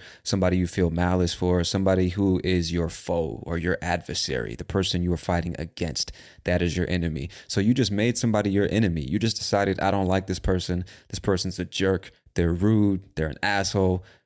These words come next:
simply because they weren't patting you on the head and calling you a good boy. Now, that might not make literal sense to you, but he's referencing what we do with dogs, how we treat dogs. You know, when you see a dog in the street, or maybe you have a dog and you rub it on the head and you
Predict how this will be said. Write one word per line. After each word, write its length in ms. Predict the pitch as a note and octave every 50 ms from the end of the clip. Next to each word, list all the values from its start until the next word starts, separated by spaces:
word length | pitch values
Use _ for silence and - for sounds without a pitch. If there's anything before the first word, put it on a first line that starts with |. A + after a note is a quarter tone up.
| _ _ -
simply 320 | - - A#2+ A#2+ A#2+ C3+
because 300 | A2 A2 G#2 - A#2 G2+
they 80 | F#2 G#2
weren't 280 | G#2 A2+ G#2+ F#2+ -
patting 420 | - - - F#2+ G#2+ A2+ A#2+ A#2 A2
you 180 | G#2+ G#2+ G2+
on 140 | G2+ G2+ G2
the 100 | F#2+ F2+
head 240 | F#2+ G2+ G2+ G2 F2+
and 100 | E2+ E2
calling 340 | - - F#2+ F#2 F2+ F2+ E2+
you 160 | E2+ F2 F2
a 40 | E2
good 220 | - F2 E2+ -
boy. 300 | - D#2 C2 A1+ - - - _ - - - - - _ _
Now, 120 | - - E2+
that 100 | F2+ G2
might 180 | G#2+ A2 G#2
not 140 | F#2+ G#2 F#2+
make 220 | F#2+ F#2+ F#2 - F#2
literal 280 | G#2+ A2 G#2 G2+ F#2
sense 280 | F2 - - F#2 F2+ -
to 100 | - F2+
you, 180 | F2 F2+ G2
but 160 | G#2 G2 F#2 -
he's 200 | A2 G#2+ F#2 F#2
referencing 480 | G2+ G#2 - A#2 G2 - - G2 F#2+
what 360 | F#2 G2 - - - - _
we 140 | - G2+ G2
do 140 | F2 F#2+ F#2+
with 200 | F#2 E2+ D#2+ -
dogs, 460 | - E2+ D#2+ C#2 A1 A1 - - - _ _ _ _ _ _ _ _ _
how 120 | - - F#3+
we 120 | - F2+
treat 260 | - - G2+ F2+ D2
dogs. 320 | - - D2+ A#1+ G#1 - -
You 60 | G2
know, 120 | G#2 G#2
when 180 | G#2 G2 F#2+ F#2+
you 80 | F2+ F2
see 180 | - G#2 G2+
a 60 | F#2
dog 340 | F2 - F2 F2 F2 F2 E2+ F#2
in 60 | F2
the 60 | D#2+
street, 360 | - - - A#2 A#2 A2+ - - - - - - -
or 80 | F2+ F#2
maybe 220 | F#2 F2+ G#2 G2+
you 160 | F2 F#2 G#2
have 220 | F#2+ F#2 F2+ G2 F#2+
a 80 | F#2+
dog 400 | F2 F#2+ F#2+ F#2 F2+ F2+ F2+ - -
and 260 | - F2+ F2 E2+ E2+
you 140 | E2+ E2+ F2
rub 240 | E2+ F#2+ G2+ G2+ G2
it 80 | F#2+ F#2+
on 140 | F#2 F#2
the 80 | F2 C#2+
head 440 | - A2 G#2+ G2+ G2 F#2+ F#2+ F#2+ F2+
and 140 | F2+ F2 E2+
you 80 | E2